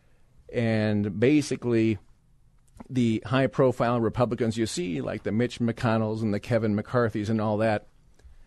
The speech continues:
they would much rather have Joe Biden in there than Donald Trump, okay? They don't have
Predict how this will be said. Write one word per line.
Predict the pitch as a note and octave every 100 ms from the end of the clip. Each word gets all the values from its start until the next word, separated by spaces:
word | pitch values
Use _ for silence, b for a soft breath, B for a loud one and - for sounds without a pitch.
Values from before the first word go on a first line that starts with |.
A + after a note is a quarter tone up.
| b b
they | C3+
would | C#3+ C#3+
much | C3+ F3+ -
rather | C#3+ C#3 C3
have | C#3+ C3+
Joe | C3 C3+
Biden | B2 B2 C3+ G#2+
in | A2
there | A2 A2
than | G2+
Donald | G#2 G#2+
Trump, | F#2 C3 E2+ F2
okay? | F2+ A#2 C3 - - _ _ _ _ _ _ _ _ _ - - -
They | G#2 G#2+ G#2
don't | A2+ C#3+ -
have | - C#3 C3 C3+ B2+ A#2